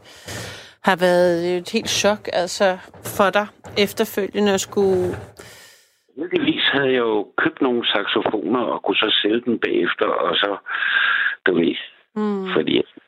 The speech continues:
Speaker 2: men, øh, kunne du selv forestille dig, at du gik ind og fortalte, at mit udseende, det er det allersmukkeste,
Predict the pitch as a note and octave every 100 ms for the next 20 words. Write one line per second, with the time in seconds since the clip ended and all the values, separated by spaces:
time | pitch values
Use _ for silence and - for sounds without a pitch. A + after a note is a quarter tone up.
0 | _ _ - - - - - - F#2+ F2+
1 | F#2 F2 D2+ - - _ - - - F#2+
2 | - D3+ - A2+ - - - - - _
3 | _ _ _ - - - _ - - C3
4 | C3+ B2+ G2 G#2 - - _ _ _ _
5 | _ _ - - - - - - - F#2
6 | G#2+ - G2+ - F2+ - _ - G#2 -
7 | G2+ G#2 - B2 - B2+ - D2+ - -
8 | - _ _ _ _ _ _ _ _ _
9 | - G#2 - - B2 C3 - - - -
10 | G#2+ G#2 G2+ A2+ - -